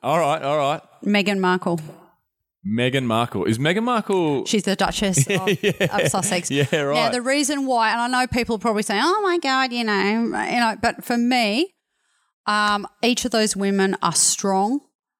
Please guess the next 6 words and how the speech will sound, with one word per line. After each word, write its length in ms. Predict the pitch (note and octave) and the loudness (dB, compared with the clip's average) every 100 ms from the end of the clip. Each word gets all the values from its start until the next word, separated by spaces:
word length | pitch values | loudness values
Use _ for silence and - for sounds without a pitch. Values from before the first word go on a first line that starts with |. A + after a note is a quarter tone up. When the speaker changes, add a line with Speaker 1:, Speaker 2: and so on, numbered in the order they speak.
| _ _ _ _ | _ _ _ _
Speaker 2:
They 400 | G3+ F#3+ F#3+ F#3+ - | 0 2 0 0 0
are, 460 | F#3 F#3 F#3 F3+ - - | 0 2 2 0 -2 -4
they 420 | F#3 G3 F#3+ F#3 | -2 0 2 2
have 340 | D#3 F#3 E3+ - | 2 0 0 0
their 160 | F3 | 0
truth. 600 | F3 - F#3+ G#3+ - - | 2 0 2 0 -2 -8